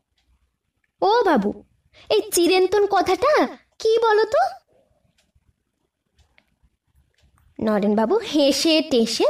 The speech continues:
বলল, "এই ধর তুই আর আমি, আমিও কারোর কেউ নই, তুইও কারো কেউ নোস। যেমন জলের মাছ,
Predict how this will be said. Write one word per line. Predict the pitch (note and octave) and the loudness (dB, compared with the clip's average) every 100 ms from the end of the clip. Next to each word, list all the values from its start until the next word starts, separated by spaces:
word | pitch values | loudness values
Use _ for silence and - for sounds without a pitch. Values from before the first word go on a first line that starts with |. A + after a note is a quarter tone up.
| E4 | 0
বলল, | A3+ G3+ G3 - _ _ _ _ - _ _ _ _ _ _ _ _ _ _ - | -2 -2 -8 -14 _ _ _ _ -20 _ _ _ _ _ _ _ _ _ _ -4
"এই | F3+ G3 | -2 0
ধর | B3+ E4 F#4+ F#4 - _ | 0 2 0 -2 -16 _
তুই | F#4+ F#4+ G4 | 0 2 2
আর | F4+ B3+ | 2 2
আমি, | G3 D#3+ C3+ G#2 _ _ _ _ _ _ _ _ | 0 0 -6 -10 _ _ _ _ _ _ _ _
আমিও | - A3+ A3 G#3+ B3 | 0 2 2 2 0
কারোর | F#4+ G4 F#4 G#4 G#4 | 0 0 2 0 -2
কেউ | F#4 F#4 | -2 0
নই, | F#4+ C5 A4+ A#3 A#3 _ _ _ - | 2 2 2 -2 -6 _ _ _ -2
তুইও | E4+ D#4+ D#4+ | 0 2 2
কারো | E4 D#4 B3 E4 D5 | 0 0 2 0 0
কেউ | - D4+ D4 | 0 2 2
নোস। | A#3+ G3 - - - _ _ _ _ _ _ _ _ _ _ _ - | 2 0 -4 -8 -16 _ _ _ _ _ _ _ _ _ _ _ -4
যেমন | G4 G#4 A#4+ | 0 2 0
জলের | F#4 D#4+ D#4+ G#4 F4 | 0 0 2 2 2
মাছ, | A#3 G3 G3 - | 0 -2 -4 -14